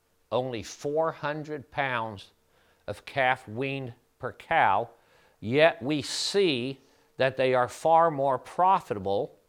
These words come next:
than these ones who are producing a hundred pounds of calf more per cow. Help me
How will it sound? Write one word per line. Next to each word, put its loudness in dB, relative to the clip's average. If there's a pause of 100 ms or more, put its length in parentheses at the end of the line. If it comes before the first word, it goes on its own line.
(720)
than -4
these -2
ones -2 (160)
who -2
are 2 (340)
producing -4
a -2
hundred -8
pounds -4
of -18
calf -2 (280)
more 0
per -12
cow. -10 (1000)
Help 0
me -6